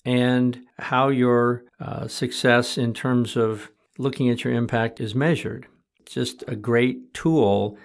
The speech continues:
to have conversations. Another element of the B Corp community is our commitment to activism.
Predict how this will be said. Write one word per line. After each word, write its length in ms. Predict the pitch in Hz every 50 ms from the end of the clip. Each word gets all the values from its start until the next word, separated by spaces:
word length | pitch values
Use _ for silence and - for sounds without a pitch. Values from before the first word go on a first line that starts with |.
| - _ _ _ _ _
to 280 | - - 117 113 110 101
have 260 | 104 123 117 113 -
conversations. 1080 | - - 120 120 113 101 107 101 - 127 113 110 104 - - - 67 - - - - - _ _ _ _ _ _ _ _ _ _ _
Another 800 | - 117 113 117 123 139 160 147 147 131 123 120 117 113 113 113 - _ _ _ _ -
element 560 | 123 117 117 120 113 110 110 110 113 104 -
of 220 | - - 113 101 104
the 80 | 107
B 160 | 101 117 113
Corp 300 | 107 - - 113 101 101
community 640 | - - 117 107 107 107 107 101 107 107 107 107 - - _ _ _ _ _ _ _
is 160 | - 123 113
our 100 | 123 113
commitment 720 | 107 - - 131 127 123 117 120 120 117 117 117 - -
to 420 | - - 117 107 107 107 107 107 -
activism. 800 | - 107 110 - - 113 95 98 95 92 - 101 90 87 110